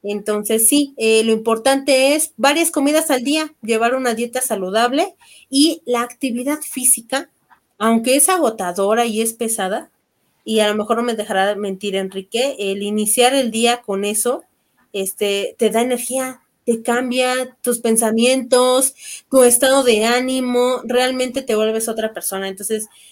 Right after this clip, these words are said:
quienes tienen esa posibilidad y fortuna y esa,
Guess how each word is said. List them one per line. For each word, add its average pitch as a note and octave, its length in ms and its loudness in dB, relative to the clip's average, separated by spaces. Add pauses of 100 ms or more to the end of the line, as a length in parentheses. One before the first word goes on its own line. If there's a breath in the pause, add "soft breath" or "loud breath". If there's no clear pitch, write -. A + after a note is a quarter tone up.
(220 soft breath)
quienes A3 320 2
tienen B3 300 0
esa A3+ 360 -4 (240)
posibilidad A#3+ 560 4
y C#4 80 2
fortuna B3 640 -2
y A3 260 -6 (200)
esa, A3 440 0